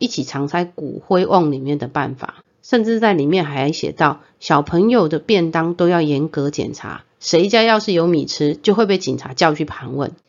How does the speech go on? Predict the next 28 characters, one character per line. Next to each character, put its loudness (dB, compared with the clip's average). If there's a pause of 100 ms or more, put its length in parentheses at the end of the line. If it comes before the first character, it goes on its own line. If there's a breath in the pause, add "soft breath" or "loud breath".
(140)
阿 2
嬷 6
那 0
时 -4
候 2
跟 0
我 0
讲 -8
的 -10
也 -12
差 -10
不 -10
多， -2 (320 loud breath)
她 2
啊， 2 (180)
说 -4
她 0
小 -4
时 -8
候 -2 (160)
其 0
实 0
都 0
吃 -12
不 -4
到 -4
米， -10 (640)
那 2